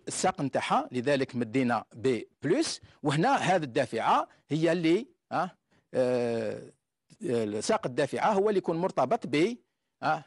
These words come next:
مركز التثقيب اللي يقوم بعملية الإنزال، وانتظار ثلاثين ثانية ل، آه، إنهاء عملية التثقيب. بعد ما توصل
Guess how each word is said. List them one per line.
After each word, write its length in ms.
مركز 480
التثقيب 540
اللي 380
يقوم 340
بعملية 760
الإنزال، 500
وانتظار 920
ثلاثين 440
ثانية 480
ل، 300
آه، 400
إنهاء 420
عملية 520
التثقيب. 460
بعد 400
ما 260
توصل 560